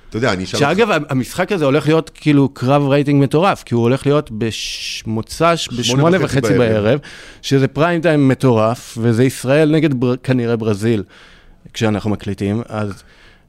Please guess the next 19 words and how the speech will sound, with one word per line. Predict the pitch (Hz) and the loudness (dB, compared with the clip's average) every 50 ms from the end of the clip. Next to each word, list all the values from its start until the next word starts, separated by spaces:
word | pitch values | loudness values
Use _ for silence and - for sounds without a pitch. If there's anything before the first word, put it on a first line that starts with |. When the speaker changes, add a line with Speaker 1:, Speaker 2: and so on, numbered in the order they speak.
| - - _ | -20 -20 _
Speaker 2:
אז | - 113 113 107 95 | -6 -4 -4 -4 -2
זה | 101 104 117 | -2 -2 -2
כאילו | 233 - - 143 143 131 | -2 0 0 2 2 2
תמיד | - 147 127 135 151 160 135 135 | 2 2 2 4 2 2 2 2
מגנט | 127 110 117 131 131 127 - | 2 2 2 2 2 2 0
לרייטינג, | 127 113 101 104 101 - - 123 147 175 175 - - - _ _ _ _ _ _ - - | 0 0 0 0 -2 -2 0 0 0 0 -2 -4 -10 -18 _ _ _ _ _ _ -16 -12
וזה | 107 98 110 147 151 170 175 170 | -6 -2 0 0 2 2 2 2
רבע | 175 156 170 | 2 2 2
גמר | 143 151 151 143 | 2 2 2 2
מונדיאל, | 143 143 131 117 120 127 139 160 139 | 2 2 4 4 4 4 2 2 0
והולך | 131 185 202 190 185 170 - | 2 2 2 2 0 0 0
להיות | 156 156 143 | -2 -2 0
דיבור | 131 131 120 135 139 135 123 120 113 | -2 -2 0 2 2 2 0 -2 -2
גדול, | 113 110 104 107 107 110 123 143 - - 131 | -4 -2 -2 -2 -2 -4 -4 -8 -12 -14 -14
וזה | 104 104 110 156 220 208 226 | -12 -4 -2 0 2 2 2
הולך | 214 214 220 185 | 2 2 2 2
להיות | 208 214 | 2 2
משובץ | 196 214 202 - 208 202 185 233 285 294 285 - - 180 | 2 0 0 0 -2 -2 0 2 2 2 0 -2 -4 -2
מול | 185 185 185 196 196 196 196 202 190 | 0 2 4 4 4 4 2 0 -2